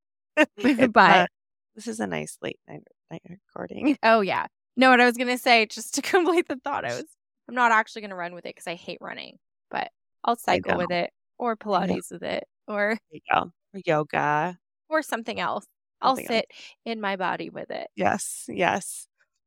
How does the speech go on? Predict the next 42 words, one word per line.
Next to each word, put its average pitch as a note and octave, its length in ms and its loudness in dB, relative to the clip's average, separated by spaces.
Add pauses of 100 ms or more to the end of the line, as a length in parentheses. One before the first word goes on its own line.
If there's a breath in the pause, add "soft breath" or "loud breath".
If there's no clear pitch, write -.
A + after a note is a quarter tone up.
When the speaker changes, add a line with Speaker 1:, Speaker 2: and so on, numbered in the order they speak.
(240)
Speaker 1:
Yeah, G3+ 160 4
Speaker 2:
You - 60 -4
know. G3 60 -4
Speaker 1:
this - 80 -6
is C4+ 140 -6
a C#4 60 0
late G#3 240 -2
one F3+ 200 -6
for E3+ 280 -4
us. - 160 -6
I F#3+ 100 -6
think F#3+ 220 -16
we've F#3+ 180 -14
both F3 340 -6
lost - 320 -6
our F3 120 -6
minds E3 340 -8
a F3+ 60 -10
little F3+ 240 -6
bit, F3+ 260 -4 (100)
Speaker 2:
A F#3 40 -6
little E3 100 -4
Speaker 1:
definitely F4+ 520 -6
Speaker 2:
bit. G3 280 4
You've B3 200 0
been D#4 100 6
Speaker 1:
gone E4 100 6
Speaker 2:
along D4+ 200 -2
with D4 160 -6
us C#4 120 -8
on C#4 120 2
the C#4 80 2
Speaker 1:
off A3+ 80 0
Speaker 2:
ride G3+ 500 4 (380)
and, G3+ 140 -14
like, F#3 160 -8 (120)
Speaker 1:
Yeah, A3+ 500 2 (260)
gone G#3 220 0
off B3+ 240 6
on C4 180 2
some A3 240 -8
tangents A3+ 960 -8